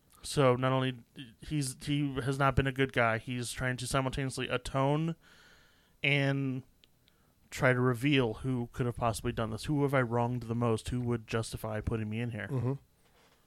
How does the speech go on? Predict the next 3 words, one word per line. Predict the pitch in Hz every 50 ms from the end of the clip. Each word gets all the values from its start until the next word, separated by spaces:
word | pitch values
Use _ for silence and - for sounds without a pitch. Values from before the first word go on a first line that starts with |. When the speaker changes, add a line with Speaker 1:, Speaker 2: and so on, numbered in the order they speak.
| _ - - _ _ _ _ _ _ _ _ _ - - - - _ - 135
Speaker 2:
Um, | 131 127 123 120 117 120 120 120 - - _ - - - - - - - _ _ _ _ _ _ _ _ _ _ _ _ _ _ _ _ _ _ _ _ _ _ _ _ _ _ _ _ _ _ _ _ _ - - _ - - _ _ _ _ _ _ _ _ _ _ _ _ _ _
his | 123 127 110 107
meals | 120 120 120 127 143 185 185 - - -